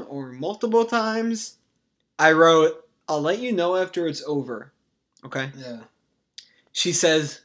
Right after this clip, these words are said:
Speaker 1: "Oh, what's that mean?" <laughs> She didn't even send shit at,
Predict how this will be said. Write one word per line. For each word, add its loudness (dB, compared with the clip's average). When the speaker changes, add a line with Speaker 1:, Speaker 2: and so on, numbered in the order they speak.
Speaker 1:
"Oh, -4
what's -4
that -8
mean?" -16
<laughs> -8
She -2
didn't 4
even 6
send 4
shit 4
at, -4